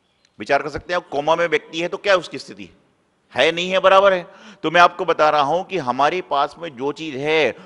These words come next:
उसको राजी पूर्वक ग्रहण करने का प्रयास करो। हमारे पास में जो वस्तु है, उसको राजी पूर्वक, क्यों, देखिए, आपके पास में जो आपको मिल गया है, ये भगवान की किस-, मेहरबानी है। आपकी किस्मत है,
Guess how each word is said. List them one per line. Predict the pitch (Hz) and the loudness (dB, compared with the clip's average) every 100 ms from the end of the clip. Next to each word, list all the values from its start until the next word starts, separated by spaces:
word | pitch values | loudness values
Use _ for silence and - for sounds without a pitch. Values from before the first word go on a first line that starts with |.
| - | -12
उसको | 139 139 - 160 | -12 -10 -8 -4
राजी | 123 120 123 165 | 2 2 2 -6
पूर्वक | 143 139 151 | -12 -6 -4
ग्रहण | 123 120 | -4 -6
करने | 135 123 120 | -4 -6 -6
का | 123 | -6
प्रयास | 127 107 82 - - | -8 -6 -8 -10 -16
करो। | 85 - _ _ _ _ _ _ | -20 -20 _ _ _ _ _ _
हमारे | 104 127 151 170 | -2 2 2 4
पास | 151 156 | 4 2
में | 160 160 | -2 -6
जो | 160 | -4
वस्तु | 139 - 156 135 | -4 -6 -6 0
है, | 127 156 139 101 - - | 2 2 2 -2 -10 -14
उसको | 139 - 180 | -14 -10 -8
राजी | 175 127 131 170 | 0 2 2 0
पूर्वक, | 160 156 156 | -10 -8 -6
क्यों, | 180 | -6
देखिए, | 175 175 | -4 -4
आपके | 127 143 - - 175 | 0 2 0 -6 -4
पास | 147 147 - | 0 0 -2
में | 165 120 | -10 -8
जो | 156 | -4
आपको | 180 139 139 - 151 | 2 2 2 -2 -8
मिल | 131 | -8
गया | 113 113 107 | -4 -2 -2
है, | 104 - _ _ _ _ _ | -4 -12 _ _ _ _ _
ये | 120 139 | -12 -8
भगवान | 123 117 127 131 | -6 -2 0 -2
की | 143 | -8
किस-, | - 113 - | -18 -20 -20
मेहरबानी | 117 113 113 117 120 139 | -10 -4 -2 0 -2 -4
है। | 151 - _ _ _ _ | -10 -14 _ _ _ _
आपकी | 110 127 - | 2 2 -2
किस्मत | 101 113 185 190 | -12 -10 -4 -4
है, | 135 | -4